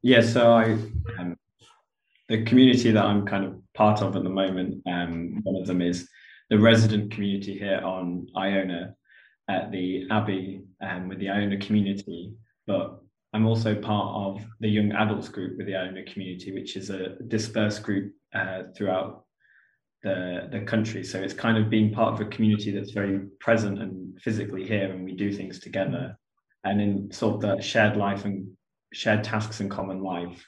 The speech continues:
we build community that way, whilst also building community in a dispersed way through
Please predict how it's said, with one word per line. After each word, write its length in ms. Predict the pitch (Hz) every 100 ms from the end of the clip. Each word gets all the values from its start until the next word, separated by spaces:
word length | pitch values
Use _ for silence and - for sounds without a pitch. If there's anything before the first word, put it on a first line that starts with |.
| -
we 120 | 101
build 260 | 101 98 98
community 400 | 101 95 87 -
that 260 | 95 90
way, 320 | 87 87 90 -
whilst 280 | 104 95 -
also 320 | 101 98 101
building 560 | 95 98 95 92 92 - - _ _ _ -
community 880 | - 104 98 95 98 92 90 - - - -
in 100 | 101
a 80 |
dispersed 640 | 98 101 - 113 104 - -
way 180 | 90 90
through 540 | - 104 90 90 87